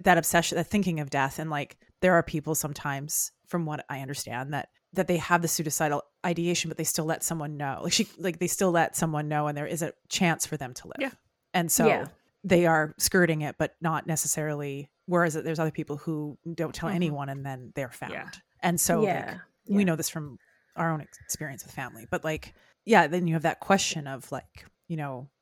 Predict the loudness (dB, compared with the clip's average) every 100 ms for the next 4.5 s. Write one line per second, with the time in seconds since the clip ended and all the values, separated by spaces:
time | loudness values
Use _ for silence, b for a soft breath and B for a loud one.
0 | _ 2 2 4 4 6 4 4 2 4
1 | 4 2 2 4 4 2 -2 -2 -2 -2
2 | -2 -2 -2 -4 -4 -4 -6 -8 -8 -6
3 | -6 -6 -6 -8 -10 -10 -4 -4 -4 -8
4 | -6 -6 -8 -12